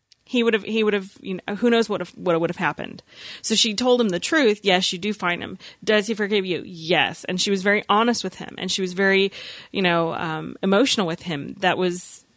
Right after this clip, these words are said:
that was an interesting scene where she's like, "I loved him too." You know, and, and Rumple doesn't even faze him, you know, just, "I loved him too, and I, you need to let him die a hero. He saved us all." So I think that was interesting that,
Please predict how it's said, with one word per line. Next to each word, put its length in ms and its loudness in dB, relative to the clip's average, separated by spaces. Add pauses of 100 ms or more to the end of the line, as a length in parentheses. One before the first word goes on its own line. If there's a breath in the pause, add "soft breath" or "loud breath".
(140)
that 100 2
was 100 2
an 80 0
interesting 440 -2
scene 380 0
where 180 -2
she's 500 -2
like, 260 -6
"I 180 2
loved 340 0
him 220 -4
too." 600 -4 (720 soft breath)
You 60 2
know, 180 2
and, 320 0
and 400 -4
Rumple 400 2 (220)
doesn't 200 2
even 200 4
faze 320 2
him, 400 -2
you 80 0
know, 220 2
just, 260 -2 (500)
"I 240 4
loved 300 2
him 160 -2
too, 420 2
and 180 -2
I, 100 0
you 200 2
need 140 2
to 80 2
let 240 2
him 260 -4
die 280 2
a 100 -2
hero. 320 -2
He 160 -4
saved 400 0
us 180 -4
all." 380 0 (340 loud breath)
So 160 0
I 60 4
think 180 0
that 160 4
was 160 -2
interesting 540 2
that, 260 0